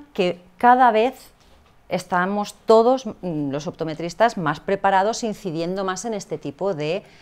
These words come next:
de pruebas, ¿no? De decir, "Venga, voy a averiguar y voy a investigar", ¿vale? Eh, ocurre como también en otras profesiones, que a lo mejor,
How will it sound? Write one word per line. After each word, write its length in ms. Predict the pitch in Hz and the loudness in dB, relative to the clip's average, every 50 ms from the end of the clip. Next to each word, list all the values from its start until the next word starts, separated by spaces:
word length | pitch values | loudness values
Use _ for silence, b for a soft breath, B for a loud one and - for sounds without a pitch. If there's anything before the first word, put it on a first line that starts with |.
| B B B B B | B B B B B
de 240 | - 147 165 156 143 | -10 -6 -6 -6 -6
pruebas, 560 | 151 - 175 180 180 180 165 143 139 135 - | -4 -2 0 2 2 2 0 0 -4 -4 -4
¿no? 100 | 151 156 | -4 -2
De 80 | 185 214 | -2 -2
decir, 320 | 208 185 175 - - 151 | -2 -4 -4 -6 -10 -8
"Venga, 260 | 127 156 180 175 139 | -6 -4 -4 -2 -2
voy 160 | 131 151 185 233 | -2 0 0 0
a 20 | |
averiguar 540 | 247 254 233 233 240 214 208 226 226 247 262 277 | 0 0 0 0 0 2 4 6 6 6 4 2
y 60 | 240 | 0
voy 200 | 196 180 180 196 | -2 0 0 0
a 40 | 220 | -2
investigar", 720 | 233 202 190 175 - - 139 120 135 135 127 117 - - b b b b b b b b b _ _ _ _ _ _ | 0 -2 -4 -4 -4 -8 -6 0 2 2 2 0 -2 -10 b b b b b b b b b _ _ _ _ _ _
¿vale? 360 | 135 127 131 160 190 214 208 B B B B B B B B B B B B | -14 -6 -2 -2 -2 -2 -2 B B B B B B B B B B B B
Eh, 720 | - 202 208 196 196 190 190 190 185 185 185 185 180 - - - _ _ _ _ _ _ _ _ _ _ _ _ _ _ _ _ _ _ _ _ _ _ _ _ _ - _ _ _ _ _ _ _ _ _ _ _ | 2 4 6 6 6 4 4 2 2 2 2 0 -2 -4 -6 -16 _ _ _ _ _ _ _ _ _ _ _ _ _ _ _ _ _ _ _ _ _ _ _ _ _ -20 _ _ _ _ _ _ _ _ _ _ _
ocurre 380 | - 208 - 208 214 220 254 262 | -8 -6 -2 0 2 2 2 2
como 240 | 285 285 262 220 - | 2 2 2 4 2
también 260 | 175 170 170 175 202 | 2 2 2 0 0
en 80 | 220 233 | 0 0
otras 220 | 226 220 220 220 | 0 -2 -2 -4
profesiones, 720 | - 226 240 - 196 170 - - 185 208 220 208 175 151 - | -2 -4 -4 -4 -4 -6 -4 -2 -2 -2 0 -2 -4 -6 -4
que 80 | - 170 | -6 -4
a 40 | |
lo 80 | 156 156 | -4 -2
mejor, 460 | 160 156 151 - - 190 202 208 226 | -4 -4 -6 -2 0 0 0 0 -2